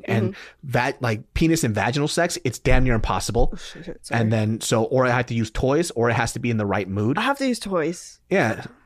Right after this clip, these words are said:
Speaker 2: So during sex, like, this same guy that cried <laughs> bought me my first vibrator. It was, like, a tiny bullet vibrator.
Speaker 1: Yeah.
Speaker 2: But after I used it, I was like, "Oh shit, this is, like,
Speaker 1: <laughs>
Speaker 2: a game
Speaker 1: This is
Speaker 2: changer."
Speaker 1: the one that's going to do it.
Speaker 2: Yeah,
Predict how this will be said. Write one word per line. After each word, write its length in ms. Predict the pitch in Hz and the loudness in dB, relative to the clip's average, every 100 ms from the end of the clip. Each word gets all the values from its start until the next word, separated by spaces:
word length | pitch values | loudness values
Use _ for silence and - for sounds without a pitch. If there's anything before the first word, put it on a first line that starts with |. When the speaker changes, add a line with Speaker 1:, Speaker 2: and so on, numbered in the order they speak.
| - | -6
Speaker 2:
So 180 | - 214 | 0 0
during 420 | 185 196 226 269 | 2 2 2 2
sex, 520 | 302 311 330 - - | 2 0 0 -10 -8
like, 280 | - 202 - - - | -4 -4 -6 -8 0
this 180 | 240 - | 0 2
same 300 | 277 285 262 | 2 2 4
guy 240 | 180 196 | 2 2
that 160 | 190 - | 0 -2
cried 340 | 208 196 240 - - - 294 | 0 0 0 -4 -6 -6 -6
<laughs> 380 | 403 403 - - | -4 -8 -6 -2
bought 200 | 233 196 | 0 0
me 120 | 247 | 0
my 100 | 202 | 0
first 300 | - 208 - | 0 -4 -2
vibrator. 560 | 180 175 160 156 143 - | -2 0 0 -2 -4 -2
It 80 | 190 | -2
was, 120 | 185 | -2
like, 120 | 180 | -4
a 60 | 180 | -6
tiny 320 | - 285 233 | -2 0 0
bullet 340 | 175 180 156 | 2 0 0
vibrator. 420 | 143 147 143 139 139 | -2 -4 -4 0 2
Speaker 1:
Yeah. 240 | 120 104 - - - - - | 2 0 -4 -20 -20 -20 -6
Speaker 2:
But 200 | - 175 | -2 0
after 240 | 196 - 277 | 0 0 0
I 60 | |
used 280 | 302 220 220 | 2 2 0
it, 60 | 247 | 0
I 100 | 196 | 2
was 140 | 202 | 0
like, 80 | 202 - | -2 2
"Oh 240 | 233 240 | 2 2
shit, 720 | 202 - - 226 311 381 415 | 0 -4 -2 2 4 4 2
this 160 | 220 247 | 2 4
is, 80 | 233 | 6
like, 160 | 214 | 6
Speaker 1:
<laughs> 260 | 254 226 - | 4 2 0
Speaker 2:
a 80 | 240 | 0
game 220 | 226 269 | 4 4
Speaker 1:
This 200 | 330 320 | 6 6
is 80 | 190 | 6
Speaker 2:
changer." 160 | 254 247 | 8 8
Speaker 1:
the 40 | |
one 200 | 262 294 | 6 6
that's 200 | - 330 | 4 2
going 260 | - 349 381 | 4 4 4
to 40 | 427 | 2
do 60 | 440 | 2
it. 600 | 523 523 466 453 - 226 | 2 4 2 0 0 2
Speaker 2:
Yeah, 320 | 202 175 | 4 2